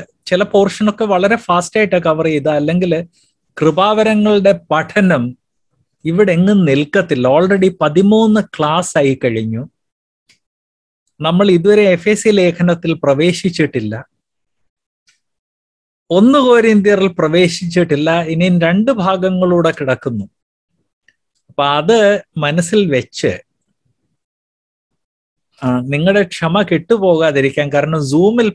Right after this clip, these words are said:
പെട്ടെന്നാണ് ക്ഷമ കെട്ടുപോകുന്നത്. ഒരു പ്രാദേശിക സഭയിൽ ക്ലാസ് എടുക്കുമ്പോൾ ഈ വിഷയത്തെക്കുറിച്ച് അൻപത് ക്ലാസ് എടുത്താലും ആളുകള് ക്ഷമയോടെ ഇരിക്കാൻ സാധ്യതയുണ്ട്. Zoom-ിൽ അതിന് സാധ്യത കുറവായതുകൊണ്ട് ഞാൻ കുറച്ച് fast-ായിട്ടാണ് brothers and sisters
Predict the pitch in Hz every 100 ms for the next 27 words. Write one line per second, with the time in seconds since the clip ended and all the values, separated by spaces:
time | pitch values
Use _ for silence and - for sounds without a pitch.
0 | 156 131 190 175 143 147 151 - 139 151
1 | 131 127 170 131 117 117 120 123 127 -
2 | 139 151 202 208 220 214 196 175 170 165
3 | 156 147 160 131 - 151 123 107 113 _
4 | _ _ - _ - 160 185 170 180 175
5 | 185 175 175 170 151 175 196 175 165 156
6 | 156 135 151 156 175 147 143 160 151 139
7 | 190 _ _ _ _ _ - - 165 180
8 | 185 175 147 175 170 170 139 135 160 156
9 | 131 156 170 135 165 196 190 165 170 _
10 | 135 143 151 - 151 147 175 175 170 147
11 | 170 175 147 147 170 170 156 156 190 175
12 | 151 175 - 135 139 - 190 185 156 135
13 | 135 147 _ _ _ _ _ 139 143 165
14 | 196 - 147 - 143 - 175 127